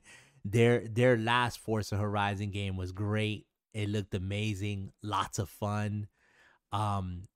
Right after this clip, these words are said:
but this game just, I don't know. I, I'm, I'll, I can't wait to get it in my hands.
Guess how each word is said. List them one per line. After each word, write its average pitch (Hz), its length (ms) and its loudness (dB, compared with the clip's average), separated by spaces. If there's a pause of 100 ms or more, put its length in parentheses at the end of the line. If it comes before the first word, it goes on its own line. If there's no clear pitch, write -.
(100)
but 107 300 -4
this 117 280 -2
game 104 580 -4 (180)
just, 107 440 -4 (880)
I - 120 -16
don't 101 120 -6
know. 104 260 -2 (240)
I, 117 100 -2 (260)
I'm, 123 220 2
I'll, 123 320 2 (380)
I 139 120 4
can't 175 220 6
wait 180 160 4
to 143 100 2
get 117 380 2
it 131 120 2
in 123 80 0
my 113 160 0
hands. 120 600 -2